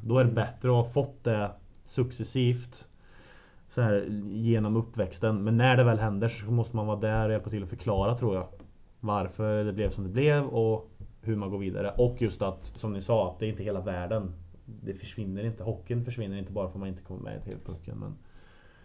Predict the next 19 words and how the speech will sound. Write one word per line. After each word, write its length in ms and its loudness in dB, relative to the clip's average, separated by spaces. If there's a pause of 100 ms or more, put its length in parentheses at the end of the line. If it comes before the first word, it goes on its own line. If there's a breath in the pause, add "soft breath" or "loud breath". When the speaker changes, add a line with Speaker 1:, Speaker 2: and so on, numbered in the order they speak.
(440 soft breath)
Speaker 1:
Ja, 320 -10
det 60 0
var 80 2
ett 60 0
långt 220 0
svar. 200 0
Men 120 0
det 60 4
är 20 6
en 60 4
kom-, 240 2
det 80 4
är 60 6
en, 220 6
det 60 4
är 40 6
en 60 4
svår 320 6
fråga. 440 4